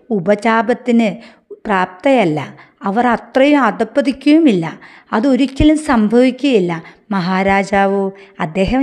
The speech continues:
എൻ്റെ സഹോദരിമാരെക്കാളും വളരെ കുലീനതയും ധർമ്മനിഷ്ഠയും ഉള്ള ആളാണ്. നീചത്വത്തിൻ്റെ ഒരു അടയാളം പോലും അദ്ദേഹത്തിൽ കാണുകയില്ല. ശരിയായ കാരണം ഉണ്ടായതുകൊണ്ട് അഭിഷേകം പെട്ടെന്ന് തീരുമാനിച്ചതായിരിക്കണം.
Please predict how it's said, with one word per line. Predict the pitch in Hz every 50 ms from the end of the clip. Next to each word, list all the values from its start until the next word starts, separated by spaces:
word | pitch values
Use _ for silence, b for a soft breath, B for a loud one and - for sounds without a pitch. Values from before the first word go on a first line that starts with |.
| 277
എൻ്റെ | 262 208 196 190 220 262
സഹോദരിമാരെക്കാളും | 254 - 247 208 180 185 202 208 220 226 247 247 247 240 240 233 247 247 247 247 254 254 254 254 254 262 277 277 240 269 B B B B _
വളരെ | 196 196 190 190 190 202 247
കുലീനതയും | 262 254 262 247 220 202 208 220 240 254 262 247 262 262 240 190
ധർമ്മനിഷ്ഠയും | 170 - 208 202 196 202 226 262 269 269 262 269 269 254 240 247 254
ഉള്ള | 240 208 196 208 220 220
ആളാണ്. | 196 208 202 196 202 226 233 208 180 165 160 165 B B B B B B _
നീചത്വത്തിൻ്റെ | 214 208 202 196 190 220 233 226 - 240 233 233 - 214 - - 247 240 233 214 196 175 165 -
ഒരു | 233 226 226 226
അടയാളം | 208 196 180 185 196 202 208 226 254 269 262 233
പോലും | 226 202 196 185 -
അദ്ദേഹത്തിൽ | - 180 170 202 214 233 226 - 214 208 208 214 214 B B _ -
കാണുകയില്ല. | 208 202 190 190 196 214 214 269 277 240 190 170 165 160 B B B B B B
ശരിയായ | - - - 226 175 196 220 240 240 254 277 302 320
കാരണം | 320 330 311 277 233 226 240 254 262 285 285 285
ഉണ്ടായതുകൊണ്ട് | 262 233 226 233 233 254 277 311 311 302 269 226 196 226 220 196 B B B B B
അഭിഷേകം | - 180 165 180 - - 240 226 220 247 254 254
പെട്ടെന്ന് | 254 240 185 - - - _ - 262 269 294 277 277 -
തീരുമാനിച്ചതായിരിക്കണം. | 240 220 196 208 220 226 226 233 240 233 - 262 247 262 247 226 208 196 202 208 208 190 190 - 190 175 165 160